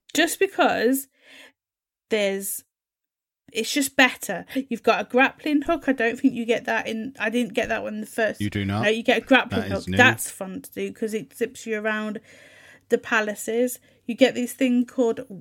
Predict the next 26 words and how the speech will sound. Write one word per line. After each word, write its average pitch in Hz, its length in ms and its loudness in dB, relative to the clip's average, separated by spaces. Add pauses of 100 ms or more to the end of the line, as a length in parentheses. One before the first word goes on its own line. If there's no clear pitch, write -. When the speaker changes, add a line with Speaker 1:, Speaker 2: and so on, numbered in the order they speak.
(300)
Speaker 1:
will 240 400 6
seeds, 302 800 -2
and 220 320 0
if 233 200 -6
you 247 80 0
find 247 380 0
all 233 120 0
three 247 260 -2
while 220 180 -4
you're 208 140 -6
in 202 100 -8
a 202 60 -8
palace, 254 600 0
it 202 200 -6
gives 208 320 -10
you 208 160 -8
some 208 280 -6
really, 202 460 0
really 190 520 -8
good 196 200 -8
powers 196 500 -6
later 190 300 -6
on 190 120 -10
in 185 120 -12
the 190 60 -10
game. 190 480 -4